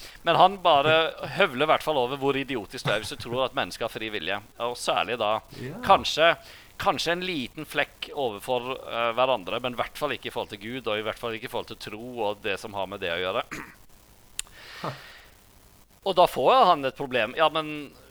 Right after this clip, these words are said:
Speaker 1: hvis det er Gud som er suveren og styrer alt, hvordan kan mennesker klandre for noe galt de gjør da, hvis de ikke tror, hvis de gjør noe galt? Eh,
Speaker 2: Mm.
Speaker 1: og da svarer jo Luther bare sånn der, «Hvem er du, menneske, som liksom tar til», han sier, «Det er den skjul-,
Speaker 2: <laughs>
Speaker 1: det er den skjulte Gud, vi forstår ikke noe av det.»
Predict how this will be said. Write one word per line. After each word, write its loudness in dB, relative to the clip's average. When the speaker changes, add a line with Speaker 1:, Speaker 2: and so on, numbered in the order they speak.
Speaker 1:
hvis -6
det -2
er -14
Gud -10
som -6
er 2
suveren -2
og -6
styrer -6
alt, -4
hvordan -2
kan -2
mennesker -4
klandre -6
for -10
noe -10
galt -2
de -8
gjør -4
da, -4
hvis -14
de -6
ikke -14
tror, -8
hvis -10
de -10
gjør -8
noe -6
galt? 2
Eh, 4
Speaker 2:
Mm. -6
Speaker 1:
og -8
da 6
svarer 2
jo -2
Luther -8
bare 0
sånn -6
der, 0
«Hvem 0
er 0
du, -6
menneske, -8
som -12
liksom -12
tar -4
til», -2
han -10
sier, -4
«Det 2
er 0
den 0
skjul-, -4
Speaker 2:
<laughs> -12
Speaker 1:
det 0
er 4
den -6
skjulte -4
Gud, -4
vi -4
forstår -6
ikke -14
noe -2
av -4
det.» -4